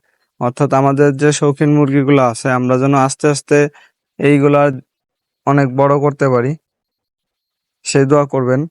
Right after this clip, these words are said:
ভিডিওতে আমরা, আপনারা যে বাচ্চাগুলা দেখতে পাচ্তেছেন, এই বাচ্চাগুলা আমাদের খামারেরই প্যারেন্টসের বাচ্চা।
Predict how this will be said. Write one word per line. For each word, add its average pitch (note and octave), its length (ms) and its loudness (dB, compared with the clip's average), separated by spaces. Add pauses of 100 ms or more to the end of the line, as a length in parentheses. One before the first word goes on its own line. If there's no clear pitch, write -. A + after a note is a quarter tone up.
(760)
ভিডিওতে D3+ 560 2
আমরা, C#3+ 320 0
আপনারা C#3+ 440 0
যে C#3+ 220 2 (260)
বাচ্চাগুলা C#3 600 0
দেখতে C#3 300 -2
পাচ্তেছেন, C#3 500 0 (200)
এই C#3+ 140 2
বাচ্চাগুলা C#3+ 580 0 (160)
আমাদের C#3 380 0 (280)
খামারেরই C#3 600 0 (260)
প্যারেন্টসের C#3 540 0 (1080)
বাচ্চা। C#3 380 -2